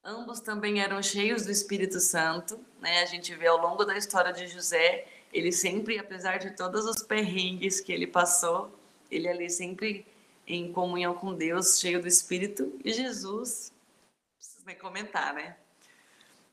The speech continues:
Também a Bíblia fala que ambos conheciam os mistérios de Deus, é, José já com os sonhos, né, tendo as revelações,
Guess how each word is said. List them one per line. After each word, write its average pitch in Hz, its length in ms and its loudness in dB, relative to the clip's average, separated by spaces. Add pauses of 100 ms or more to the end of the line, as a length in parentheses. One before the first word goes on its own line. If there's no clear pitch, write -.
(800)
Também 180 320 -10
a 190 60 -4
Bíblia 190 260 -4
fala 190 300 4
que 202 260 4
ambos 214 280 4
conheciam 208 580 4
os 196 140 -2
mistérios 180 440 4
de 180 120 -4
Deus, 170 560 2 (360)
é, 156 240 0
José 170 540 6
já 175 240 8
com 180 180 -4
os 175 120 0
sonhos, 190 560 4
né, 180 280 2
tendo 180 260 -2
as 175 120 -2
revelações, 170 1000 2